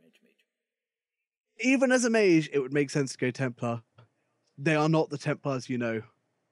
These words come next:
Speaker 1: Mm, okay, I'll have to try it.
Speaker 2: Let's just say normal Templars don't have giant red lyrium crystals poking out of their back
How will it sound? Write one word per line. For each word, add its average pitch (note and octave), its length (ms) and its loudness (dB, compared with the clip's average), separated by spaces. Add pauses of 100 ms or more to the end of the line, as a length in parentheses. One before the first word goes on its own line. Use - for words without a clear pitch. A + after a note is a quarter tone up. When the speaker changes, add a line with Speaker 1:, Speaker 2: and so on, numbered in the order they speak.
(640)
Speaker 1:
Mm, C3 720 -20 (500)
okay, A2 360 -20 (100)
I'll A2 160 -18
have A2 160 -20
to G#2+ 80 -20
try G2+ 180 -20 (200)
it. F#2 80 -20 (1000)
Speaker 2:
Let's G#3+ 140 -2
just A#3 160 -2
say G3+ 120 0
normal A3 380 4
Templars F#3+ 480 0
don't F3+ 240 0
have E3 260 -4
giant E3 420 -2
red D#3 240 -2
lyrium D3 500 0
crystals D3 500 -4
poking B2 360 -4
out A#2 160 0
of G#2 60 -10
their G#2+ 140 -4
back G2+ 460 -6